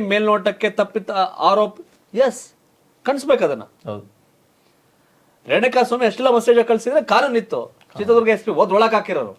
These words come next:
Speaker 2: ಹೌದು, ಹೌದು. ಆ ತಪ್ಪೊಂದು
Speaker 1: ನೀವು ಒದ್ದು ತುಳ್ದು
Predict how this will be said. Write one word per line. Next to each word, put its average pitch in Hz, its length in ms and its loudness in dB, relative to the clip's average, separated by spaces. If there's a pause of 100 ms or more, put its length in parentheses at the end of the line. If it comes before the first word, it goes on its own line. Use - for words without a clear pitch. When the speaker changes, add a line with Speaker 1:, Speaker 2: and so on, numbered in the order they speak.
Speaker 2:
ಹೌದು, 95 240 -12
ಹೌದು. - 140 -20 (600)
ಆ 143 80 -6 (120)
ತಪ್ಪೊಂದು 151 420 -14 (400)
Speaker 1:
ನೀವು 220 160 -2 (180)
ಒದ್ದು 202 480 2 (100)
ತುಳ್ದು 214 300 2